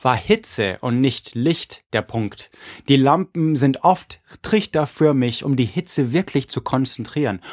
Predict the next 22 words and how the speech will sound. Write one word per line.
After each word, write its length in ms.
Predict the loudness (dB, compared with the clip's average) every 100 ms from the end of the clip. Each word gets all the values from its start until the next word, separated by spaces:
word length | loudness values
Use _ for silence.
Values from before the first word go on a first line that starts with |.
| -20 _
Opiumlampen 1000 | 0 2 2 4 4 2 0 -2 0 4
wurden 220 | 2 2
auch 240 | 0 -2
aus 200 | -4 -4
vielen 360 | -2 2 2 2
Metallen 680 | -4 -6 -6 0 2 2 0
und 180 | -4
Glas 460 | -4 -2 -2 -4 -4
gemacht, 480 | -2 0 0 -2 -14 -20 -20 _
wieder 360 | 0 2 4 2
aus 180 | -2 -6
China 360 | -4 0 0
mit 180 | 0 -2
einfachen 540 | -2 -4 -2 -4 -4 -4
Glasformen 880 | -2 -4 -4 -6 -2 0 2 0 -4 -14 -2
bis 240 | 0 0 -2
zu 200 | -4 -4
aufwendigen 1040 | 0 2 2 0 -2 0 2 2 2 2
Peking-Glas 920 | 0 -4 0 2 2 2 0 2 0 -2
in 160 | -4
Schichten 680 | -2 -2 -2 -4 -8 -6 -4
geformt. 680 | -4 -6 -8 -8 -10 -16